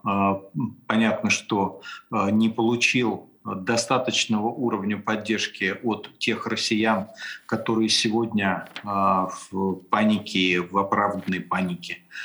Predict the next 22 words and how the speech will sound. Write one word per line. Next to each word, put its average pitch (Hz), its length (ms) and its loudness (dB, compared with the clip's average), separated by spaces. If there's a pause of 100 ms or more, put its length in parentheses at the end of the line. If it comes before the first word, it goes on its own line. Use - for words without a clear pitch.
(240)
покидают 117 720 0
Россию 120 680 2 (300)
в 107 300 -6
преддверии 113 520 2 (140)
репрессий. 113 720 0 (580)
А 107 260 6
люди 135 360 2
считали, 117 540 2
что - 360 0
они 110 220 4
смогут, 107 600 0 (140)
э, 95 40 -18 (520)
как-нибудь 98 880 0
аккуратненько 104 720 0
между 101 380 0
струйками 147 640 0
и 98 680 -6 (320)
что - 220 -2
у 101 60 0
них 101 200 0
есть 101 260 0
время. 143 500 2